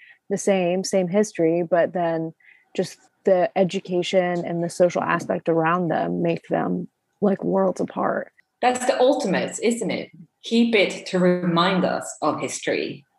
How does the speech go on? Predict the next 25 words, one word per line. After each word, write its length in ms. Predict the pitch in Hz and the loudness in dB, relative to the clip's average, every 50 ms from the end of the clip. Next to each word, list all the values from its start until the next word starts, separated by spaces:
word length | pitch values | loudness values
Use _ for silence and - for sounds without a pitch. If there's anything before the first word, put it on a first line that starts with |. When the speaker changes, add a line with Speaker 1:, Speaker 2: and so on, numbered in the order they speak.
| - | 0
Speaker 2:
our 180 | 180 170 165 - | 2 2 2 2
faults 440 | - - 156 147 160 170 175 - - | 0 0 2 2 2 0 0 -2 -2
and 120 | 165 156 | -2 -2
mistakes, 600 | 151 151 - - 147 131 131 139 143 139 - - | -2 -2 -4 -2 -2 0 2 0 0 -2 -6 -4
but 100 | - - | -2 0
also 380 | - 156 165 165 165 165 156 131 | 2 2 2 2 2 -2 -4 -2
the, 180 | - 143 - - - _ _ _ | -2 -4 -4 -6 -14 _ _ _
the 80 | - 151 | -8 -6
beauty 400 | 139 - 311 311 - - - 185 | -2 0 2 2 2 2 0 2
that 400 | 180 165 156 135 - - - - - - | 2 4 4 2 2 -2 -6 -8 -8 -4
certain 300 | - 180 147 147 160 156 | -2 -2 0 0 -4 -4
things 260 | - 156 151 147 147 | -4 -4 -6 -6 -6
can 140 | - 143 135 | -8 -10 -10
come 200 | - - 147 127 | -8 -10 -6 -4
out 280 | 123 143 220 - - 117 | -2 -2 -2 -2 -2 -2
with. 260 | 107 - 90 - - - - - _ _ - | -4 -4 -4 -6 -8 -18 -20 -20 _ _ 0
And, 160 | 208 220 220 | 2 2 2
and 240 | 220 220 233 214 202 | 4 2 4 4 4
respect, 600 | 220 214 214 - - 233 240 226 - - - - - - - - | 4 4 2 2 0 2 2 2 0 -2 -8 -16 -16 -14 -10 -2
like, 300 | 220 220 208 190 185 185 | 0 2 2 2 2 0
respect 420 | 196 196 190 - - 196 180 - 208 | -4 -4 -4 -4 -2 -2 -2 -2 -2
and 100 | 190 185 | -2 0
understand 560 | 190 185 180 180 - - 185 180 180 175 170 | 0 0 0 0 0 2 2 2 2 0 0
it 180 | 170 165 170 - - | -2 -2 -2 -6 -6
and 340 | - 170 165 160 160 165 160 | -4 -2 -2 -2 -2 -4 -6